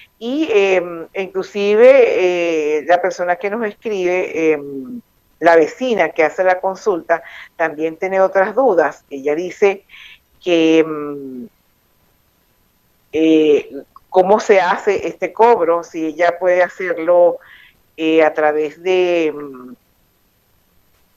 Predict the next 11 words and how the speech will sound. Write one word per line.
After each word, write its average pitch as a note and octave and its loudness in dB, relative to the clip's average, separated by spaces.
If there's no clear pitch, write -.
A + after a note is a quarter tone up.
eh, - -10
que C3+ -6
vamos, C#3 -4
estamos E3 0
aquí F3 -6
buscando D#3+ -2
el D#3 -2
correo D#3 0
donde D#3 -2
ella D3+ -4
nos E3 -10